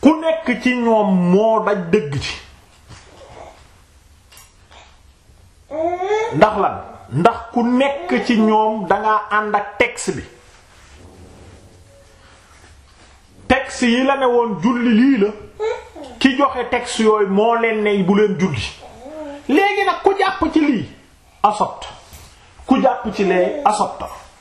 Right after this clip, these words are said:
Mooy ne ñun loolu la ñuy wax. Ñoom ñépp a ci yem. Ñoom ñépp booloo tax Yonent mi alayhi salaatu salaam yemale, même pied d'égalité la leen yemale.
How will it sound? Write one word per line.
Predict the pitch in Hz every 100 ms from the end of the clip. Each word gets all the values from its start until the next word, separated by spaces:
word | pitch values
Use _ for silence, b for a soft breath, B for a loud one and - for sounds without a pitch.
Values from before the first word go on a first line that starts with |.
| -
Mooy | 131 185 202
ne | 196
ñun | 185 196
loolu | 180 180 151
la | 113
ñuy | 95
wax. | -
Ñoom | 160 226 190 170 190
ñépp | 311 - 233
a | 233
ci | 247
yem. | 214 101 - - -
Ñoom | 135 180 175 165 160
ñépp | 185 214 -
booloo | 320 175 214 214 208
tax | 185
Yonent | 185 196 202 196
mi |
alayhi | 185 185
salaatu | 185 185 180
salaam | 180 180 185
yemale, | - 247 208 208 - B B
même | 135 170 233 254 208 -
pied | 233 233
d'égalité | 185 214 202 190 175 170 175
la | 165
leen | 175 170
yemale. | 165 165 170 156 180